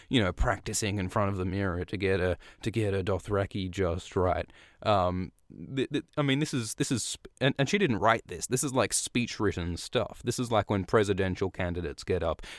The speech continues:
and you know that their speeches weren't written by them. There are professional writers, writing teams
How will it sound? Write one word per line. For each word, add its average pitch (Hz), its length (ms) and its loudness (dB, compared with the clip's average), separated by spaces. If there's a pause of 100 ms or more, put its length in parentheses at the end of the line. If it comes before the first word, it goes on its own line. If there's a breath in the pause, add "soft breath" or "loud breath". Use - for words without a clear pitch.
and 131 180 2
you 180 60 4
know 185 300 6
that 117 220 4
their 123 180 6
speeches 98 520 -4
weren't 92 440 -2
written 92 400 -2
by 85 240 0
them. 85 380 0
There 117 220 8
are 101 140 6 (300 loud breath)
professional 95 1080 -2
writers, 98 680 0
writing 95 520 2
teams 82 540 -4